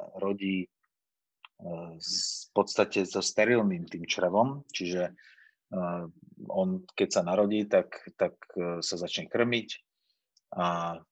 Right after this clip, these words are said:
čaká sa na tú smolku, hej, na tú prvú stolicu a, a postupne sa mu začne osídlovať črevo nejakými baktériami, ktoré dostáva do tela s-, aj s-, vlastne s tým, že pije z toho prsníka, e, vôbec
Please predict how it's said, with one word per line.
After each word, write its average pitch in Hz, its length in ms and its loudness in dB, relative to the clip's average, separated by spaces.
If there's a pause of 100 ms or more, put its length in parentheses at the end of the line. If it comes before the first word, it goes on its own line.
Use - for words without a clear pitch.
(180)
čaká 92 320 4
sa - 160 2
na 85 160 -4
tú - 80 -8
smolku, 104 560 4
hej, 95 160 2
na 85 80 -6
tú - 160 -12
prvú 82 240 -6
stolicu 104 640 0
a, - 140 -12 (320)
a - 80 0
postupne 107 400 0
sa 104 160 2
mu 98 80 2
začne 104 340 0
osídlovať 98 540 2
črevo 101 380 2
nejakými 90 580 -4
baktériami, 92 640 4
ktoré 87 480 -6 (160)
dostáva 92 480 2
do 92 80 -4
tela 90 480 2 (640)
s-, - 300 -8
aj 85 240 0 (180)
s-, - 160 -10
vlastne - 300 -4 (760)
s - 320 -4
tým, 90 220 0
že 85 160 -6
pije 87 320 -2 (580)
z 104 120 -2
toho 85 180 2
prsníka, 101 560 4
e, - 40 -20 (1300)
vôbec 95 360 4